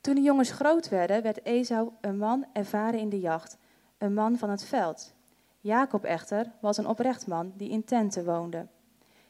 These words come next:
Isaac had Esau lief, omdat hij graag wildbraad at. Rebekka daarentegen had Jacob lief. Eens had Jacob soep gekookt,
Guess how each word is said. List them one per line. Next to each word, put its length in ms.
Isaac 360
had 180
Esau 460
lief, 360
omdat 200
hij 140
graag 440
wildbraad 560
at. 260
Rebekka 460
daarentegen 640
had 160
Jacob 400
lief. 360
Eens 360
had 140
Jacob 320
soep 220
gekookt, 560